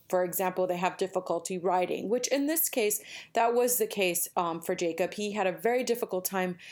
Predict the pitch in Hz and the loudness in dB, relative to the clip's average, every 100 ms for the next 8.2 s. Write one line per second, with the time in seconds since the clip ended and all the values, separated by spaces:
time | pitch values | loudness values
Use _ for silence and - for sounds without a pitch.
0 | - - - - 196 196 185 180 180 - | -20 -20 -20 -2 2 4 4 2 2 2
1 | 202 202 226 233 302 320 277 233 185 - | 2 4 2 4 0 0 2 2 0 -2
2 | 226 190 196 - 208 208 - 180 180 - | -2 0 -2 -2 -2 -4 -2 -2 0 -2
3 | - 165 156 202 175 156 180 - - 220 | -6 -8 -4 -2 0 -2 -6 -8 -2 2
4 | 208 208 175 - 185 - - 190 185 190 | 4 2 0 -2 -4 -4 -2 -2 -2 -4
5 | - 170 165 165 - - - - - - | -2 0 0 -2 -8 -14 -20 -16 -16 -2
6 | - 262 240 233 233 - - 302 311 330 | 2 4 4 2 -2 -16 -4 0 2 0
7 | - 220 196 - 208 208 349 240 147 160 | 0 2 2 4 2 2 2 2 0 -2
8 | 208 - | -2 -6